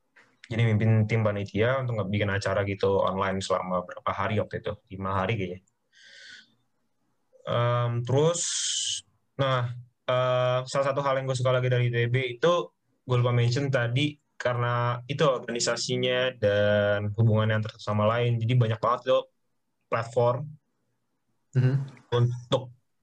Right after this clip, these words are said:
Speaker 1: eh, beraktivitas dalam hal apapun, literally apapun pasti ada ya satu aja. Dan kebetulan waktu itu begitu awal masuk kuliah langsung ada nih panitia, panitia, panitia.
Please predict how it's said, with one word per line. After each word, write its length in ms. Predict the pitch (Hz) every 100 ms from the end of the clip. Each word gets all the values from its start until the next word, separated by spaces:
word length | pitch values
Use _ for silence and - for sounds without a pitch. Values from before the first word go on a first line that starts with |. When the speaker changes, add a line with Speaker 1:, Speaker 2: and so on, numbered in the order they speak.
| _ _ _ _ _ 120
Speaker 1:
eh, 340 | 117 117 117 113
beraktivitas 960 | 113 - 120 123 123 120 - - - _ - - - _ - _ _ _ _ _ _ _ _ _ -
dalam 320 | 123 117 113
hal 300 | 123 127 127
apapun, 340 | 160 160 113 107 _ _ -
literally 480 | 120 123 117 120
apapun 480 | 117 110 113 117 117
pasti 240 | 120 110 147
ada 240 | 117 -
ya 160 | 127 110
satu 240 | 101 101
aja. 160 | 98 101 -
Dan 260 | - 113 110
kebetulan 720 | 110 107 107 - 135 180 165 _ - _ _ _ _ _
waktu 320 | 113 107 117
itu 80 | 131
begitu 320 | 156 117 123
awal 320 | 120 120 120
masuk 320 | 117 113 127 123 - _ _ -
kuliah 480 | 113 113 143 175 -
langsung 320 | - 107 113
ada 240 | 113 135 165
nih 160 | 165
panitia, 400 | 151 123 127 127
panitia, 260 | 120 120 123
panitia. 440 | 113 113 117 127